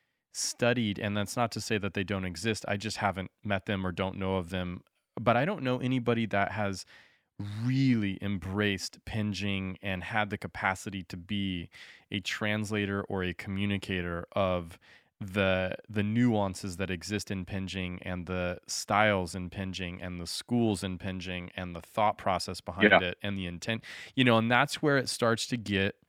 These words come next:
Speaker 1: really murky, because there's a depth to Penjing that is undiscussed,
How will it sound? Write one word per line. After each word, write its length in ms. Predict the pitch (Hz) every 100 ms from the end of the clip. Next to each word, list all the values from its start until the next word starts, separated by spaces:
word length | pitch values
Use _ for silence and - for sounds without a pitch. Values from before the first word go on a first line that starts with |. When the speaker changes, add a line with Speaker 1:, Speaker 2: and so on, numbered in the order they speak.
| _ _ _ _ _ _ _ _ - - -
Speaker 1:
really 300 | 113 107 101
murky, 520 | 101 127 147 - - - _ - _ _ _
because 680 | 113 - 120 104 98 92 - _ _ _
there's 320 | 107 104 - - -
a 80 |
depth 460 | 104 92 120 - -
to 100 | 98
Penjing 540 | - 101 95 92 90
that 160 | 92 90
is 160 | 90 -
undiscussed, 920 | 104 95 90 - 92 87 - - -